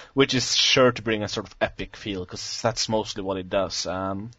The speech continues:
I'm a big fan of his work, actually. I think it's, um, it's really sort of, um,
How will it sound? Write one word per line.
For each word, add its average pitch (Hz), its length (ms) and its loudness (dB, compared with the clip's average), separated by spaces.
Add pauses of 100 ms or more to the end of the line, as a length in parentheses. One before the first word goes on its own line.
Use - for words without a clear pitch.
(200)
I'm 131 120 6
a 135 40 6
big 123 220 2
fan 113 240 2
of 101 80 -4
his - 180 -6
work, 107 220 -2
actually. 95 280 -4
I 98 120 -2
think 101 240 -8
it's, - 260 -8
um, 101 320 -4 (440)
it's - 220 -2
really 113 200 4
sort 101 200 2
of, - 320 -8
um, 82 500 -4